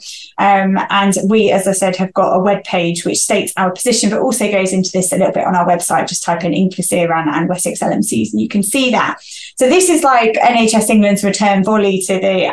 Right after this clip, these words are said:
um, hesitancy, shall we say, of, of what's out there at the moment.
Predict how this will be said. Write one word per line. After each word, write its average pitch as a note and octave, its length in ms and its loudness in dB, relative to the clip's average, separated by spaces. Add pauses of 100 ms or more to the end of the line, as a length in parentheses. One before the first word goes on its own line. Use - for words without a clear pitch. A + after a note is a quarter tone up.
(100)
um, F3 240 0 (680)
hesitancy, G3 800 0
shall F#3 160 -2
we F#3 100 2
say, F3 400 0
of, F#3 160 0
of F3+ 160 0
what's G3 220 0
out F#3 180 2
there F3+ 160 0
at - 100 -2
the - 60 0
moment. F#3+ 440 0